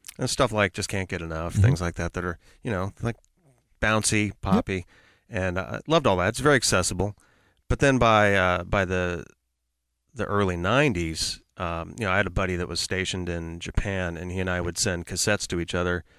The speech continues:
Speaker 1: uh, instead of write letters and stuff. And so we would, like, tell stories about what's going on with our lives, and, and I'll drop some music on these tapes. And so I'd hear what he was listening to, and he was sending me stuff off of, like,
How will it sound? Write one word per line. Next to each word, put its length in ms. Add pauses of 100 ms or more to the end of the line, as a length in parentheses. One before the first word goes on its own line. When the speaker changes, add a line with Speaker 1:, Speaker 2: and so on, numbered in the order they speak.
(340)
Speaker 1:
uh, 260
instead 240
of 80
write 160
letters 300
and 100
stuff. 200
And 100
so 100
we 140
would, 160
like, 200 (120)
tell 180
stories 320
about 180
what's 140
going 180
on 140
with 120
our 100
lives, 340
and, 180 (300)
and 200
I'll 140
drop 300
some 180
music 340
on 100
these 160
tapes. 320
And 100
so 320 (600)
I'd 160
hear 200
what 160
he 140
was 140
listening 340
to, 180
and 80
he 80
was 120
sending 260
me 100
stuff 340
off 220
of, 140
like, 260